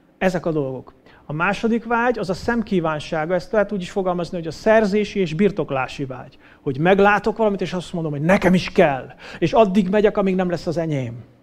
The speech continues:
A harmadik típusú vágy, az pedig az élet kérkedése, ezt úgy lehetne fogalmazni, hogy az önérvényesítés vágy-, vágya. Hogy nekem legyen igazam, hogy én legyek valaki, hogy én uralkodjak a többiek fölött.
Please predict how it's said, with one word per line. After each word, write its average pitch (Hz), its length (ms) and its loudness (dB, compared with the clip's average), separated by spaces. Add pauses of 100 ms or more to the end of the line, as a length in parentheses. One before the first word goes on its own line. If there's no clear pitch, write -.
(380)
A - 100 -4
harmadik 247 380 2
típusú 202 440 -4
vágy, 180 380 2
az - 160 -6
pedig 185 200 -4
az 180 120 0
élet 220 420 2
kérkedése, 180 840 -2 (280)
ezt - 180 -4
úgy 247 80 0
lehetne 214 240 2
fogalmazni, 185 580 0
hogy 165 220 -2
az 165 280 2 (120)
önérvényesítés 156 1080 0
vágy-, 135 360 -6 (140)
vágya. 139 640 -6 (400)
Hogy 147 180 0
nekem 214 380 2
legyen 170 220 2
igazam, 147 520 -4
hogy 160 200 2
én 202 220 6
legyek 202 280 4
valaki, 160 500 -2
hogy 165 160 0
én 185 220 6
uralkodjak 190 540 2
a - 40 -12
többiek 139 420 -4
fölött. - 600 -8